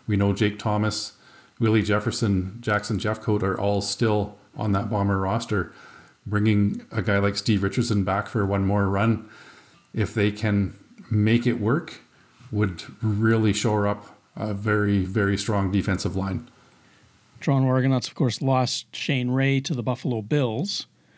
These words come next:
Speaker 2: That's going to hurt, but they had made some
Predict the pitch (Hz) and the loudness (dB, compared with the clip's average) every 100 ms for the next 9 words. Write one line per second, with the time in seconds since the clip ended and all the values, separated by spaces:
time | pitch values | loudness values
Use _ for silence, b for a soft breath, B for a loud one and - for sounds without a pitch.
0 | b b b b b b b b - 120 | b b b b b b b b -6 -6
1 | 120 - 135 113 117 131 160 131 127 - | -4 0 2 2 0 0 0 -2 -4 -6
2 | - 131 127 117 117 113 120 123 113 123 | -10 -2 0 0 -2 -2 -2 -2 -2 -2
3 | 117 110 - | -2 -4 -12